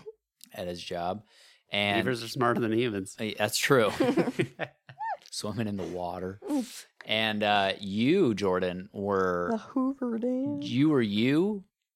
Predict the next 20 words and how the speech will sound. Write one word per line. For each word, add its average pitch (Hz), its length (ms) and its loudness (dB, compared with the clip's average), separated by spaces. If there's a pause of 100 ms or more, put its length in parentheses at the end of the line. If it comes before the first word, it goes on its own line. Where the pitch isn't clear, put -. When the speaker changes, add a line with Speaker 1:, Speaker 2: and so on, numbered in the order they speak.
(240)
Speaker 2:
and 110 220 0
but 110 80 -2
you 107 80 -2
were 107 80 0
also 113 260 4
Joe 90 240 0
Rogan. 82 500 -4 (720)
Speaker 3:
That 113 120 -10
makes 165 180 -10
sense. 104 340 -10
Speaker 2:
Yeah. 87 280 -10 (280)
Speaker 3:
Yeah. 104 260 -10 (320)
I 175 80 4
often 190 400 2
have 117 180 -2
dreams 104 560 -2
to 107 140 -8
satisfy 101 580 -4
your 95 140 -10
craving 95 480 -10